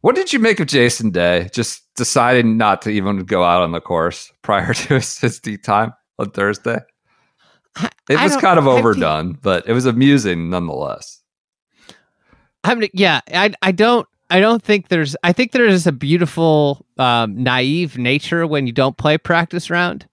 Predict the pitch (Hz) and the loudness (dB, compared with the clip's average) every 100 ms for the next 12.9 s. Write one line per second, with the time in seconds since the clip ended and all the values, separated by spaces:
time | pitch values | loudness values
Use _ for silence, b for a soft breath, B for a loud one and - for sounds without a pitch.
0 | _ _ - - 92 185 190 196 196 190 | _ _ -12 -6 -2 0 2 2 2 -2
1 | _ - - 160 156 156 147 147 - 196 | _ -14 0 2 4 2 0 -4 0 2
2 | 185 214 214 160 170 - 170 180 175 214 | 2 2 2 0 -2 -4 -4 -2 0 0
3 | 180 170 - 165 160 - 147 151 175 156 | 0 -2 -2 0 0 0 -2 0 0 2
4 | 147 120 131 147 190 - 143 123 143 - | 2 0 0 0 -4 -6 -6 -2 -4 -2
5 | 147 151 - - 139 147 139 131 127 180 | -2 -2 -2 -2 -2 -2 -4 0 0 0
6 | - 160 139 143 123 127 165 175 160 131 | -2 -4 -2 -2 -2 0 2 4 4 4
7 | 139 143 131 123 147 226 - _ _ _ | 2 2 2 2 2 0 -6 _ _ _
8 | _ _ _ - 139 156 156 127 170 127 | _ _ _ -4 -2 0 -2 0 0 -2
9 | 101 87 - b b - 117 110 120 101 | -6 -12 -20 b b -6 -2 0 0 2
10 | 113 107 98 - 98 98 95 - 92 - | 4 4 2 -2 -4 -4 -6 -2 -2 -4
11 | - - 80 60 - - 78 - 90 80 | -10 -6 -6 -8 -14 -10 -10 -10 -14 -10
12 | 71 78 90 _ - 98 82 78 | -6 -6 -8 _ -10 -8 -8 -10